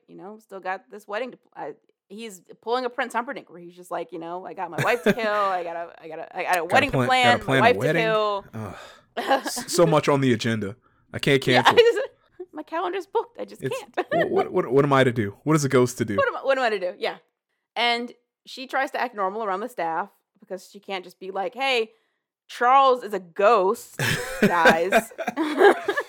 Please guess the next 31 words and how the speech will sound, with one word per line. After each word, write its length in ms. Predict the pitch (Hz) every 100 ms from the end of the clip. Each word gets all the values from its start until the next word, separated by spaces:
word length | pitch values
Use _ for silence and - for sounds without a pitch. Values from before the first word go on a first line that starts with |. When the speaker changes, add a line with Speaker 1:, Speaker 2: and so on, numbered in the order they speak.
| - -
Speaker 2:
Fair. 540 | - 160 190 131 98 _ _ _ _
Speaker 1:
She 160 | - 320
tries 280 | 339 269 262
to 120 | 262
get 220 | 226 214
on 160 | 202 208
with 100 | 202
her 100 | 208
job 440 | 196 175 180 185 -
of 280 | 180 170 170 _ _ _ _ _ _
fixing 440 | - 196 196 180
things 300 | 185 175 185
around 240 | 180 170 175
the 80 | -
house. 380 | 170 170 - _ 330 _ _ _ _ -
Uh, 260 | 185 180 143
and 120 | 196
she 80 | 202
decides 280 | 202 190
she's 100 | 220 202
gonna 120 | 185
finish 220 | 202 202
the 60 | -
three 160 | 202
D 80 | 196
model 220 | 214 190
of 60 | 175
the 60 | 180
house, 380 | 127 214 - _ _ -
even 240 | 208 196
though 380 | 190 180 180 170